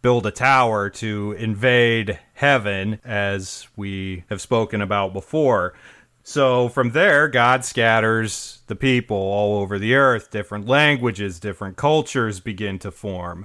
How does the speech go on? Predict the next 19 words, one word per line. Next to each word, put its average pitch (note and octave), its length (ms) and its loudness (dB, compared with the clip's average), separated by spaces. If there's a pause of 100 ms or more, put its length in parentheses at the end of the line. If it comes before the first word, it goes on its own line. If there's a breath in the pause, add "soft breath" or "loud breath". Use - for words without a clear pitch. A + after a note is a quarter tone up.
(140)
So C#3 640 2
even G3+ 320 2
in G3+ 160 2
the D#3+ 120 4
line D3 500 4
of A2+ 320 2
Shem, A#2+ 600 2
which G#2 280 -4
was G2+ 600 -2
the G#2+ 80 -6
chosen A2 560 0
line, G2 640 -2
there's C3 320 2
idolatry, C3+ 840 2
there's A2 260 0
decline, B2 560 2
there's A2+ 220 -2
falling A2+ 480 2
away. G2+ 640 -2